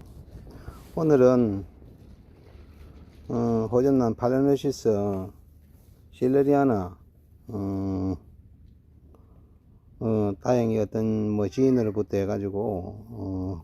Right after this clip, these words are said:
구해온 산제품, 음, 제가 여기서 재배를 하려고, 어, 몇 개를 구입해가지고, 어,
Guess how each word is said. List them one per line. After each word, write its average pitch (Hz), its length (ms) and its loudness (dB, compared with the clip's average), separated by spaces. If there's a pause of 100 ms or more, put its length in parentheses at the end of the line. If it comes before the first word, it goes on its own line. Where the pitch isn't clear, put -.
구해온 101 580 0
산제품, 104 680 -4 (500)
음, 101 400 -10 (300)
제가 107 480 0
여기서 110 380 -2
재배를 113 440 2
하려고, 101 640 -4 (640)
어, 95 600 -6
몇 110 200 0
개를 107 400 -2
구입해가지고, 101 920 -2 (600)
어, 90 580 -8